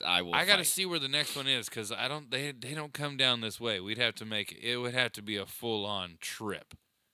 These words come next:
Speaker 2: for you to go box.
Speaker 1: Probably.
Speaker 2: Like, it would
Speaker 1: I'm just
Speaker 2: be
Speaker 1: gonna start, I'm just gonna start fighting again here.
Speaker 2: There you
Speaker 1: And
Speaker 2: go.
Speaker 1: then that way, when they call me, I'll be like, "No, man, I'm, I'm, I'm rusty.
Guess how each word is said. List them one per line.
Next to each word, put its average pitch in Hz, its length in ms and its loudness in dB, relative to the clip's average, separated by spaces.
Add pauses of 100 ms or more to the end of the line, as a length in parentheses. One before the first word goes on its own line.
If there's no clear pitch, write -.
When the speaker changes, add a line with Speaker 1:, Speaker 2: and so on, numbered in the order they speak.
(180)
Speaker 2:
for - 120 -8
you 95 260 -4
to - 140 -10
go 90 300 -8
box. - 600 -10 (480)
Speaker 1:
Probably. 71 520 -8
Speaker 2:
Like, 101 120 -4
it 104 100 2
would 113 200 -2
Speaker 1:
I'm 104 40 -6
just 107 320 2
Speaker 2:
be 98 60 0
Speaker 1:
gonna 80 100 -6
start, 82 320 0 (160)
I'm 131 100 2
just 151 140 0
gonna 143 140 0
start 123 220 2
fighting 107 360 2
again 92 320 -4
here. 82 380 -4 (260)
Speaker 2:
There 151 120 4
you 120 80 6
Speaker 1:
And 85 60 0
Speaker 2:
go. 92 120 -2
Speaker 1:
then 80 120 -6
that 80 180 -4
way, 82 200 0
when 82 160 -6
they 78 140 -6
call 123 320 -4
me, 113 320 -2 (360)
I'll 104 120 -2
be 101 160 -4
like, 90 360 -6
"No, 127 380 -6
man, 131 360 -10
I'm, 131 340 -14 (120)
I'm, 113 460 -14
I'm 120 240 -16
rusty. 104 540 -10